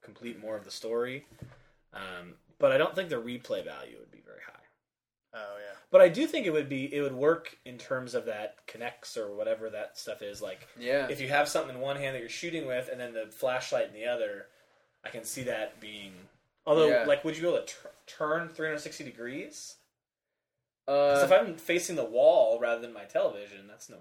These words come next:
Speaker 1: good.
Speaker 3: w-, well, in the, in PlayStation's thing, which they call Move, one of the th-, controllers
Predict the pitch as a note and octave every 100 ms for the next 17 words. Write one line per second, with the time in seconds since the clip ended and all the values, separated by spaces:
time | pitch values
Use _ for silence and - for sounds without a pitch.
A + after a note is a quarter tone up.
0 | G#2+ A#2 F3 - G3+ G3+ G3+ G3 A3 G3+
1 | G3 F#3 - F3 E3+ E3 D#3+ - - F#3+
2 | F#3 F3+ - B2 - B2+ A#2+ - C#3 C#3
3 | B2 A#2+ B2+ C3 A#2 A2+ B2+ D3 D#3+ C3+
4 | C3 - - B2 - B2 A2+ A2 G#2+